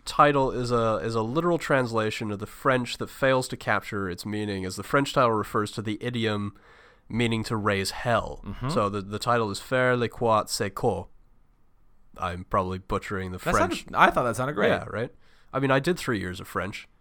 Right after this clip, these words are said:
Speaker 2: Did
Speaker 1: Don't
Speaker 2: you?
Speaker 1: ask me to speak any of it.
Speaker 2: That's fine.
Speaker 1: It's all gone.
Speaker 2: Yeah.
Speaker 1: But anyway, the, the literal translation would mean to raise hell. Um, so there were some, on the first prints that were sent to the States, uh, a subtitler named, uh, Noel Gilmore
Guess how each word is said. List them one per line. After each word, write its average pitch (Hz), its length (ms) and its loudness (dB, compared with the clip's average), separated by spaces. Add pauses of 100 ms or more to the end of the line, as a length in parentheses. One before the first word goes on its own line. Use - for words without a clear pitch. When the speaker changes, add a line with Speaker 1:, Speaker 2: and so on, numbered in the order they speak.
Speaker 2:
Did 170 140 -2
Speaker 1:
Don't 139 120 10
Speaker 2:
you? 139 60 8
Speaker 1:
ask 139 160 2
me 123 60 2
to 98 60 -4
speak - 300 -4
any 87 160 -4
of 85 100 -8
it. 92 140 -6
Speaker 2:
That's - 100 -6
fine. 147 220 2
Speaker 1:
It's - 120 -6
all 120 140 6
gone. 98 380 2 (120)
Speaker 2:
Yeah. 98 160 -10 (480)
Speaker 1:
But 165 120 6
anyway, 131 240 8
the, 117 160 0
the 123 160 0
literal 185 300 8
translation 120 720 2
would 113 180 0
mean 107 420 -2 (400)
to 127 140 0
raise 101 280 0
hell. 95 420 2 (580)
Um, 101 600 2 (100)
so - 180 2
there 143 120 6
were 135 80 6
some, 123 340 0
on 127 120 2
the 117 60 0
first - 320 0
prints 123 280 2
that 117 120 0
were 107 60 -4
sent 113 260 -2
to 113 60 -8
the 104 100 -6
States, - 600 -4
uh, 92 460 -2 (180)
a 98 80 -2
subtitler 107 920 0
named, 98 460 -4
uh, 92 340 -4 (520)
Noel 120 360 4
Gilmore 107 720 0